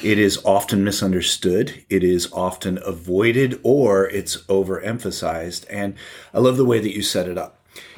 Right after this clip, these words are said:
It is different than the other books of the New Testament, but it's not different than other books in the Bible.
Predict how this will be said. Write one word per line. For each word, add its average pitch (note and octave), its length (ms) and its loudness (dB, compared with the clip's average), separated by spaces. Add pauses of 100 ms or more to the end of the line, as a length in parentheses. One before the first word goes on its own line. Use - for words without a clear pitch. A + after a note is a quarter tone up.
(100)
It A#2+ 120 4
is A2+ 240 2
different B2 800 -2
than A2 400 0
the G2 180 2
other G2+ 260 2
books G2 500 0
of G2 180 0
the F2+ 80 0
New F#2 240 2
Testament, D3+ 600 -2
but G2+ 120 -2
it's - 220 -4
not G#2 540 0
different G#2 500 2
than F#2+ 240 0
other G2 240 2
books F#2 340 -2
in F#2+ 140 -6
the E2 100 -4
Bible. D2+ 540 -10